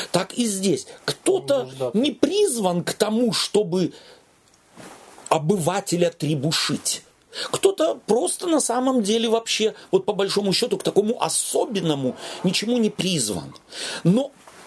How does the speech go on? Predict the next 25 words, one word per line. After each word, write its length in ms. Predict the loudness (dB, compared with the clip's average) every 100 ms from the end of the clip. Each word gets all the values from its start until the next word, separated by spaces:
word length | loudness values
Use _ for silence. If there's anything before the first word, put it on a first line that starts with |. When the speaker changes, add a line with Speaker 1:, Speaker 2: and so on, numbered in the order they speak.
| -8
Speaker 1:
каждый 540 | -4 0 0 0 0 0
из 160 | 0
нас 300 | 0 -2 -2 -2
призван 640 | 0 2 2 2 0 -4 -6 -14 -10 0
жить 560 | 2 2 2 2 0 -6 -10 -10
и 160 | 0 2
радоваться 680 | 2 0 0 0 -2 -2 0
жизни. 640 | 2 2 2 2 0 -2 -8 _ _ _ -10 -8 -2
И 140 | 2 2
быть 480 | 2 0 0 0 -2 2
в 380 | 2 2 0 0
радость 1040 | -2 0 0 0 2 2 2 2 -2 -6 -8 _ 2
живущим 580 | 4 4 2 2 0 0
со 160 | 0
мной. 440 | 0 2 2 0 -8 _ _ _ -10 -8 -6 -8 -2
В 160 | -2 0 2
этом 360 | 2 2 0
плане 520 | 2 2 2 2 0 -2 -16 -4
и 120 | 0
думаю, 520 | 2 4 2 2 2 0
что 420 | 0 2 2 0 -8 0
именно 280 | 2 4 2
вот 180 | 0 0
пиетизм, 720 | 0 0 0 0 2 2 -2 -8 -16 -16 -14 -8
э, 360 | 0 4 4 2